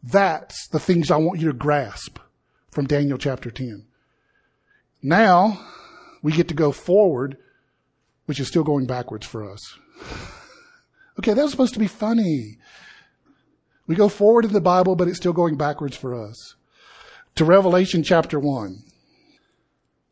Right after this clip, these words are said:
starting in verse nine. I'll give you a second to get there, but I won't wait long 'cause this is just too good.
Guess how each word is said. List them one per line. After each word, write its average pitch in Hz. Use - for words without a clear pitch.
starting 170
in 160
verse 156
nine. 113
I'll 127
give 165
you 208
a -
second 190
to 160
get 165
there, 147
but 139
I -
won't 175
wait 185
long 139
'cause 139
this 143
is 131
just 147
too 165
good. 156